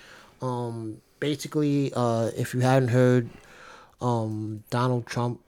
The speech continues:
uh, sent out a tweet saying that, uh, that transgenders are banned from the military, and nobody knew that he was gonna do this. He just, I guess, woke up one morning and woke up today and said, like, "Yo,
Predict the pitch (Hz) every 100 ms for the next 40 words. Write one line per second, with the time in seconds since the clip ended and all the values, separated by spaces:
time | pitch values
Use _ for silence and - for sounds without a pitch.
0 | - _ _ 120 117 107 113 - 131 120
1 | 123 120 - 127 120 - 123 120 117 113
2 | 113 107 104 107 - _ _ _ _ _
3 | - 120 - - 131 127 117 107 123 120
4 | 117 117 117 107 107 120 113 - 113 113
5 | 110 113 117 113 117 117 - 117 107 101
6 | 101 101 - _ _ _ _ _ 113 110
7 | 143 165 156 165 147 127 113 - 131 123
8 | 113 120 - - - 147 123 117 - 117
9 | 113 - 127 123 127 131 - 117 123 120
10 | 117 117 110 - - 120 131 131 - 131
11 | 123 117 - 113 107 113 _ 123 104 117
12 | - 107 104 -